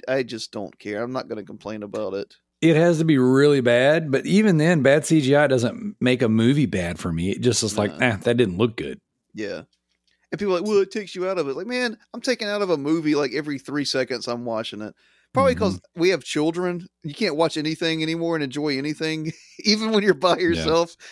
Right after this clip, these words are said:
Speaker 1: you're still on high alert. I was checking out Flashpoint, the trade on eBay, and found it for, like, seven bucks.
Speaker 2: Hmm. I don't think I have the trade. I've got a lot of the issues. I've got issues,
Speaker 1: Yeah, you
Speaker 2: but
Speaker 1: got plenty of issues.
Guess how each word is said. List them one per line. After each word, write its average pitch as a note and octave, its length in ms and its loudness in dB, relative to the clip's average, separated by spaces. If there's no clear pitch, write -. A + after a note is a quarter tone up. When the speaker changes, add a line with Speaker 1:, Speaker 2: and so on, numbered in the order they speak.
Speaker 1:
you're D#3 120 2
still F3 280 0
on D#3 80 -2
high D#3+ 160 2
alert. E3+ 500 0
I C3 100 -10
was C3+ 220 -8
checking C3 300 -8
out A#2+ 140 -6
Flashpoint, B2 720 -8
the G2+ 100 -12
trade B2+ 480 -6
on A2+ 160 -10
eBay, A2 400 -6
and F#2+ 100 -14
found A#2+ 160 -10
it - 80 -14
for, G#2+ 140 -12
like, - 100 -12
seven A#2+ 380 -8
bucks. A#2 500 -10
Speaker 2:
Hmm. F2 160 -2
I - 120 -8
don't D#3 180 -2
think G3+ 160 0
I G3 60 0
have F3+ 240 0
the B2 80 -4
trade. E2+ 320 -2
I've B2+ 120 -2
got A3 160 2
a F3+ 40 4
lot D#3+ 180 4
of C3+ 80 0
the G2 200 -2
issues. - 520 -6
I've D#2+ 120 -4
got A2+ 200 0
issues, F2+ 520 -4
Speaker 1:
Yeah, G2+ 80 -12
you A2+ 60 -8
Speaker 2:
but D3 60 -8
Speaker 1:
got E3 120 -6
plenty A2+ 160 -10
of A2 40 -6
issues. E2+ 400 -12